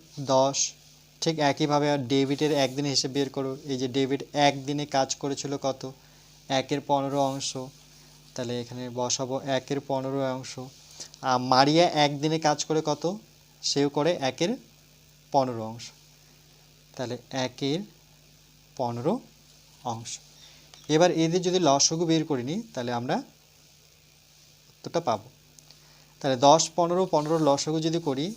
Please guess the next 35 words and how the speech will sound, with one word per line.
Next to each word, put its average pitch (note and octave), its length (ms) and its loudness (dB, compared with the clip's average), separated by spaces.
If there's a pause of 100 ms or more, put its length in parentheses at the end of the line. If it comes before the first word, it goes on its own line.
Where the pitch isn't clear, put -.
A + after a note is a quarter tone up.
(180)
তাহলে B2+ 180 -10 (120)
এই C#3 140 -2
জায়গাটায় C3+ 360 -2
করে B2 220 -6
নিই, D#3 160 -6 (460)
এখানে B2+ 280 -16
যেহেতু B2 260 -8
জায়গা B2 300 -6
আছে, A#2 200 -8
দশ, A#2+ 500 2 (880)
পনেরো, A#2+ 480 -2
কমা C3 380 -2 (160)
পনেরো। A2+ 320 -6 (480)
পাঁচের C#3 300 2
ঘরে D#3+ 160 2
নামাতে D#3 320 0
পাবো D3+ 240 0 (140)
পাঁচ B2+ 220 2 (120)
দুগুণে D3+ 320 -2
দশ, C#3+ 320 0 (1040)
পাঁচের C3+ 260 0
ঘরে D3+ 100 0
নামাতে D3 280 -2
বলে D3 200 -2
তিন D3 260 -6
পাঁচা D3 340 -2
পনেরো, C#3 320 -4
পাঁচের C3+ 300 -4
ঘরে C#3 160 -6
নামাতে C3+ 300 -4
বলে C3+ 200 -6
তিন C#3+ 220 -8
পাঁচা C#3 280 -4
পনেরো, C3 360 -10
আট C3 200 0